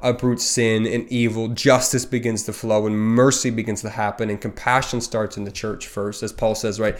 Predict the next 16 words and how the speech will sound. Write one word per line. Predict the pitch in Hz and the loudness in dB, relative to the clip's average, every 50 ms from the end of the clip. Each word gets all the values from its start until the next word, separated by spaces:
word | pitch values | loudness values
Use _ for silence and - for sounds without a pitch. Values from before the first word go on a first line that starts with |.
| - - - | -8 -14 -6
"Take | - 127 117 113 - | -2 0 0 0 2
care | - 113 113 | 2 2 2
of | 110 107 | 2 2
those, | 110 110 104 101 | 2 0 0 0
especially | 104 - - - 113 - - 117 | -2 -4 -2 0 0 0 0 0
those | 113 110 110 110 101 104 | 0 0 0 0 -2 -2
in | 101 | -4
the | 101 95 | -6 -4
family | - 113 107 107 107 101 | -4 -2 -2 -2 -2 -2
of | 98 | -4
faith," | - - 107 110 - | -2 -2 -2 -2 -2
in | 110 110 | -4 -4
Galatians, | 104 104 104 104 - 107 101 98 - - | -2 -2 -2 -2 -2 -4 -8 -8 -10 -10
I | - 104 | -12 -10
think, | 101 98 - | -10 -10 -8
six, | - - 107 101 95 - - | -6 -4 -4 -4 -4 -4 -8